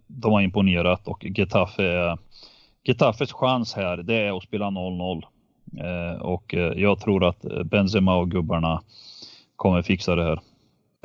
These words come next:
Så det, det, det får bli spiken, va. Och sen s-, jag kör, jag kör så här. Jag säger Liverpool.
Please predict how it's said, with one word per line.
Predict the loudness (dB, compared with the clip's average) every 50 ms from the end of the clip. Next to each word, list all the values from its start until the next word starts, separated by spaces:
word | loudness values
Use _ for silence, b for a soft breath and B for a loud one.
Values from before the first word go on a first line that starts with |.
| B B B B B B B B B B B
Så | -6 -2 2 4
det, | 6 6 4 4
det, | 4 2 4 4 4
det | 4 2 0 0
får | 0 -4
bli | -4 -4 -4
spiken, | -4 -4 -4 -4 -4 -4 -2 -2 0 0
va. | 0
Och | -2 -4 -6 -4
sen | -2 0 0 0 0
s-, | -2 -6 -10 -12 -14 -14 -14 B B B B B B B B B B
jag | -2 0 0
kör, | 2 4 4 4 4 4
jag | 2 0 0
kör | 0 0 0
så | 0 0 0
här. | 2 2 2 0
Jag | 0 -4 -4 -2
säger | -2 -2 0 0
Liverpool. | -2 -2 -4 -4 -4 -6 -6 -6 -8 -8 -8 -12